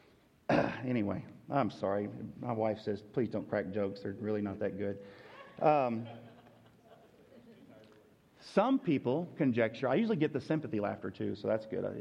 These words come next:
if I don't get one, I get the other. Um, some people conjecture that the third archangel in the Bible is Lucifer. Lucifer.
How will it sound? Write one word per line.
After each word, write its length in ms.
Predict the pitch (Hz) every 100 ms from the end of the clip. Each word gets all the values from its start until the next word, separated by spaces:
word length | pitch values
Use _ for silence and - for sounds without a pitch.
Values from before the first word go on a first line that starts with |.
| -
if 100 | -
I 60 | 123
don't 120 | 131
get 140 | 127
one, 160 | 113 120
I 60 | 104
get 160 | 104
the 100 | 104
other. 180 | 110 101 - - - - - - -
Um, 340 | 165 156 143 -
some 260 | - 233 262
people 220 | 262 202
conjecture 640 | 185 139 156 - 143 139 - - 139
that 220 | 151 147
the 100 | 143
third 380 | 143 185 190 180
archangel 760 | 147 147 139 123 - 131 127
in 60 | 120
the 40 | 110
Bible 300 | 107 104 110
is 160 | 107
Lucifer. 760 | 120 139 143 - 202 - - - - - _ _ _ _ _ _ _ _
Lucifer. 520 | 127 165 - 95 -